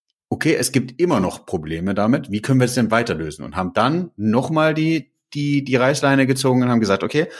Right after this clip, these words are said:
jetzt müssen wir uns alle mal zusammensetzen. Dann sind wir mit den wichtigsten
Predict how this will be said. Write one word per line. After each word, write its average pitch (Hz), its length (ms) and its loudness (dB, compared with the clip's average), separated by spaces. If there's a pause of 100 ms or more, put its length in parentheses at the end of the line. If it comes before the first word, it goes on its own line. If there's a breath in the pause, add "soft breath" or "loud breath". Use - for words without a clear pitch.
(280 loud breath)
jetzt 107 160 -2
müssen 131 200 2
wir 107 60 2
uns - 100 -6
alle 123 240 0
mal 160 200 -2
zusammensetzen. 175 680 -4
Dann 113 100 -2
sind 104 160 0
wir 104 80 4
mit 98 160 2
den 92 220 0
wichtigsten 101 640 -2